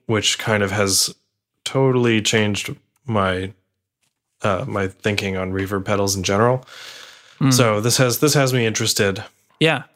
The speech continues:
Speaker 2: Yeah. This,
Speaker 1: Yep.
Speaker 2: this, this could be a cool effect. Pretty neat.
Speaker 1: Yep. Oh, and there's, <laughs> looping back around, there's increased mid-range in the decay. So it kinda stays in,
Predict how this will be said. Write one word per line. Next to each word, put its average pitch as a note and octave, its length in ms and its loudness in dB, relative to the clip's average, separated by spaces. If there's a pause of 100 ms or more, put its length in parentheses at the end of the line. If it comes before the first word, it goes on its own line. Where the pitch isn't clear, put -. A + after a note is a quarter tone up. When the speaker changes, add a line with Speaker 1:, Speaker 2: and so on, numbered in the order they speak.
(160)
Speaker 2:
Yeah. C3 180 0
This, B2+ 140 -2
Speaker 1:
Yep. A#2+ 260 0
Speaker 2:
this, - 320 -4
this - 200 -4
could C3 140 -6
be C#3 140 0
a C3 100 0
cool C3 440 -2
effect. - 460 -10 (200)
Pretty E3+ 240 2
neat. C3 220 0 (680)
Speaker 1:
Yep. B2+ 200 -2 (120)
Oh, C3 160 4
and A2 120 -2
there's, - 380 -2 (400)
<laughs> - 400 -20
looping G#2+ 260 0
back F#2+ 200 0
around, G2+ 140 2
there's A2 140 2
increased B2+ 460 2
mid-range G2 680 0
in G#2 140 0
the F#2+ 100 2
decay. F#2+ 520 -2 (520)
So - 120 -2
it G#2 60 -2
kinda G2+ 180 0
stays F#2+ 400 0
in, F#2 260 -4